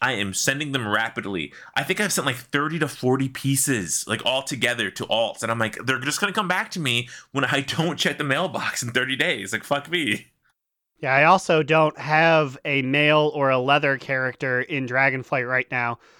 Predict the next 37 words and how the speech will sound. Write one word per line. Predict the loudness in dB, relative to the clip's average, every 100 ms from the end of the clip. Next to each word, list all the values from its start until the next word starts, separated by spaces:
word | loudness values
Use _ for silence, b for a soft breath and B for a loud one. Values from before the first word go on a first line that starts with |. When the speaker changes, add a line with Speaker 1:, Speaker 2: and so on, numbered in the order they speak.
| b
Speaker 2:
So, | 0
like, | 4
I | 4
could | 4 2 2
send | 4 2
it | 2 0
to |
Wigglestein, | -2 0 0 2 0
but | 0 -2
can | -2
he | 0 0
even | 0 -2
hold | 0 2
on | 4 2 2
to | 0
it? | 0 0 B B B
So, | -10 2 4 6 4 2 b b _
until | 0 0 6 6 8
they | 4
actually | 4 2 0 -2 -2
matter, | 0 2 2 2 -2 0
<laughs> |
I've | -2
just | 0 -2 0
been | 2 2
deleting | 4 2 2 4 4 2
those | 0 0 -2 -6
two. | -6 -4 -4 -6 b b b b b b
It's | -2 0
just | -2 -2
me | 0 2 2
funneling | 2 0 2 0 -2
things | 0 -2 -2
to | -4
Booty | -4 -2 -2 -2
right | -2 -4
now. | -6 -8 -10